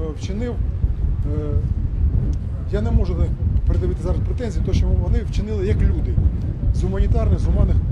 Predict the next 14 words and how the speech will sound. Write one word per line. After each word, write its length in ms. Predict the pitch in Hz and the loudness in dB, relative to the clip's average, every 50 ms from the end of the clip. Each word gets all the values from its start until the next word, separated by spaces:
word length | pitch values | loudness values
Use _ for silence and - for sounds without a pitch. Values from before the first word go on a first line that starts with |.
| - | 0
побажань. 400 | - - - - - - - - - - - - - - - - - | 0 2 2 2 2 2 2 0 0 -2 -2 -2 -2 0 0 0 0
Ну, 100 | 240 233 - - - - - - - - - - - - - - | 0 0 2 2 2 2 2 2 2 0 0 0 -2 -2 -2 -2
якщо 260 | - - - - 208 185 - - - - - - - - - - - - - - - - - - - - - - - - | 0 2 2 2 2 2 4 4 4 4 4 4 2 2 2 2 2 0 0 2 0 0 2 2 0 0 0 -2 -2 0
відверто 300 | - 180 202 208 202 202 | 0 0 0 0 0 2
сказати, 300 | - - 214 208 196 196 | 2 2 2 2 2 2
вони 200 | - 202 214 220 | 4 4 4 4
мене 160 | 208 208 196 | 6 6 6
пожаліли, 400 | - - - - - - - - - - - - - - - - - - - - - - - - - - - - - - - - - - | 6 6 6 6 6 6 4 4 2 2 2 2 0 0 0 0 2 2 2 2 0 -2 -2 -4 -4 -4 -2 -2 -2 0 0 0 2 2
позбавили 540 | - - - 220 226 196 202 196 - 185 | 2 4 4 4 4 6 6 6 4 4
мене 360 | 180 185 190 190 190 185 185 - - - - - - - - - - - - - - - - - 151 | 2 0 0 0 2 2 2 2 2 0 0 0 0 -2 -2 -4 -4 -4 -4 -4 -4 -4 -4 -4 -6
необхідності 560 | 165 175 - - - - - - - - - | -6 -6 -4 -2 -2 0 0 0 0 0 0
перебувати 520 | - - - - 185 185 185 - - - | 2 2 2 2 4 2 4 4 4 2
за 100 | - - | 2 2
ґратами. 340 | 143 - 113 110 - - - | 0 2 2 2 4 4 2